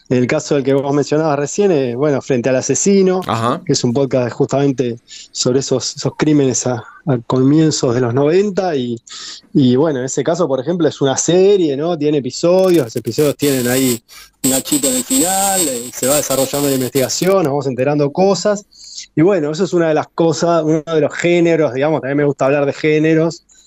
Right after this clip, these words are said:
Speaker 1: y empezar como a ordenar desde ese lado, ¿no? Como
Speaker 2: Claro.
Speaker 1: vos decías, hay un podcast que es una persona sola, eh, quizá en su casa,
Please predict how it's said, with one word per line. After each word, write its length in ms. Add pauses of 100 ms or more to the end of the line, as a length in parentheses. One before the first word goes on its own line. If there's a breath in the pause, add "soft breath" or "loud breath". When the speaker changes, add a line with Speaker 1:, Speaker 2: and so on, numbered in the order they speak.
(120 soft breath)
Speaker 1:
y 40
empezar 380
como 160
a 40
ordenar 360
desde 140
ese 200
lado, 320
¿no? 160
Como 140
Speaker 2:
Claro. 240
Speaker 1:
vos 220
decías, 360 (100)
hay 180
un 80
podcast 280
que 100
es 180
una 240
persona 480
sola, 640 (400 soft breath)
eh, 200
quizá 220
en 60
su 140
casa, 720